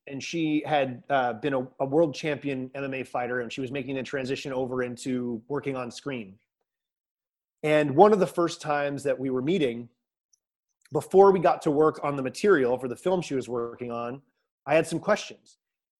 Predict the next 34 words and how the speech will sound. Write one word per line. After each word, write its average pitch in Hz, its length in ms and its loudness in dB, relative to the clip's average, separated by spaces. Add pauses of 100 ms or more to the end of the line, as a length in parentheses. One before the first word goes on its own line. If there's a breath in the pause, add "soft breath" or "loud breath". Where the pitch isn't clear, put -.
(280)
'cause - 120 -6
I 147 40 2
was 143 140 0
trying 165 200 -6
to 139 60 -2
learn 151 280 0
the 135 80 0
learner. 131 420 -2 (240)
And 135 100 -4
I 131 40 -2
said, 139 400 0
"Hey, 165 340 2 (560)
when 165 160 0
you 254 140 4
go 226 120 4
out 180 220 8 (220)
and 143 120 -6
you 165 480 4 (120)
start 165 280 2
your 151 100 -4
fight, 123 340 -2 (880)
is - 100 -16
everything 233 300 2
all 220 120 4
mapped 170 360 0
out? 156 260 -2 (180)
Do 147 60 -4
you 175 80 2
know 208 160 6
exactly 165 400 2
what 165 80 0
you're 156 100 -2
gonna 147 200 -2
do?" 135 260 -4